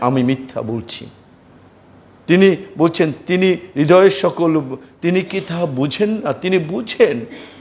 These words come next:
আমি তিন চারজন ভিখিরির কথা বলতে চাই, তিন চারজন কুষ্ঠরোগীর কথা বলতে চাই।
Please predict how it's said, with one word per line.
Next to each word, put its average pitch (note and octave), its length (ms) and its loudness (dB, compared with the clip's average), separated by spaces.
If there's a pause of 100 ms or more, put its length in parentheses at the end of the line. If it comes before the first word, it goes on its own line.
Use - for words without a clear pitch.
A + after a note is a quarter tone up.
(1800)
আমি D3 220 2 (100)
তিন D3 340 0
চারজন C3+ 520 0
ভিখিরির B2 520 -6
কথা A#2 280 -6
বলতে G#2 360 -8
চাই, G2+ 280 -16 (180)
তিন D#3 200 0
চারজন C#3 460 0
কুষ্ঠরোগীর D3 680 -6
কথা B2 260 -8
বলতে G#2+ 340 -10
চাই। - 200 -14